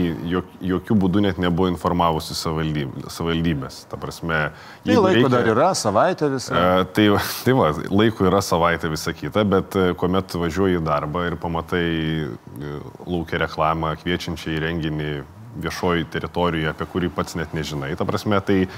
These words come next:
Speaker 1: tikrai savivaldybė šiuo atveju yra ne tai, kad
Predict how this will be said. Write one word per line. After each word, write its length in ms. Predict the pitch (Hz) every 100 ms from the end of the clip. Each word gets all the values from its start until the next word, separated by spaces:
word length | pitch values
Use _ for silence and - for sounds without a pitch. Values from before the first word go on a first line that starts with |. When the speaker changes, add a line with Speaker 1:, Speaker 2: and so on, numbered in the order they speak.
| - -
Speaker 1:
tikrai 560 | 87 95 110 117 104 - - -
savivaldybė 960 | - 92 87 85 104 98 95 87 85 82
šiuo 160 | - 82
atveju 320 | 87 - 87
yra 160 | 82 82 78
ne 480 | - - - 85
tai, 140 | 82 92
kad 100 | 85